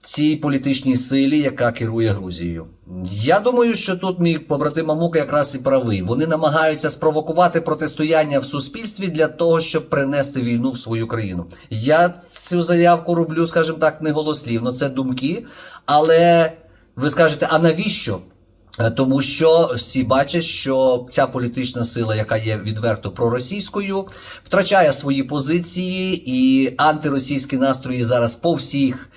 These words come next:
е, країнах, е, відбуваються. І я думаю, що після нашої перемоги дуже багато країн скинуть оте російське ярмо, російського впливу. Тому правляча партія, вона може, може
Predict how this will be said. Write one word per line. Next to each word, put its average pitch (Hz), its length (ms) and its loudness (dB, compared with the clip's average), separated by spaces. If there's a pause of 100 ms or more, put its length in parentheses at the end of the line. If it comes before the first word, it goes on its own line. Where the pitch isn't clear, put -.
(280)
е, 110 80 -4
країнах, 151 640 0
е, 143 240 -2
відбуваються. 165 800 2
І 135 140 -2
я 143 100 0
думаю, 151 240 -4
що - 160 -4
після 147 220 -2
нашої 151 360 -2
перемоги 143 1040 0 (300)
дуже 170 280 2
багато 156 360 2
країн 151 500 -2
скинуть 165 500 0
оте 139 460 2
російське 165 640 2
ярмо, 143 480 2
російського 139 640 -2
впливу. 175 480 -2 (240)
Тому 262 220 0
правляча 208 440 2
партія, 180 640 2
вона 160 280 2
може, 170 680 4 (100)
може 135 500 0